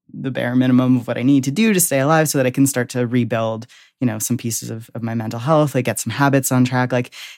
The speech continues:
if this is a relationship that was taking up a lot of, a lot of time, um, that,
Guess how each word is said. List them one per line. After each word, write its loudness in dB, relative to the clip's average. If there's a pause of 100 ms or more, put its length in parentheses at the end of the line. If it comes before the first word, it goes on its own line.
if 0
this -2
is -2
a 2
relationship -2
that -4
was -8
taking -8
up -10
a -8
lot -6
of, -8 (480)
a -4
lot -6
of -12
time, 6 (140)
um, 0
that, -2